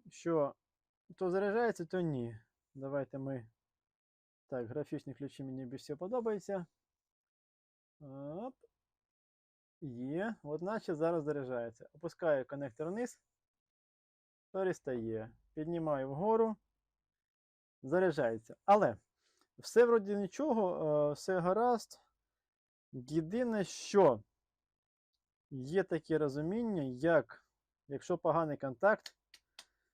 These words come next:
то не до заряд акумулятора. Зараз він прогріється. Сепаратор тільки ввімкнув,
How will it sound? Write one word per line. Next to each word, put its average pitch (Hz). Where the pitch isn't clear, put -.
то 160
не 175
до 170
заряд 170
акумулятора. 131
Зараз 170
він 139
прогріється. 175
Сепаратор 156
тільки 147
ввімкнув, 208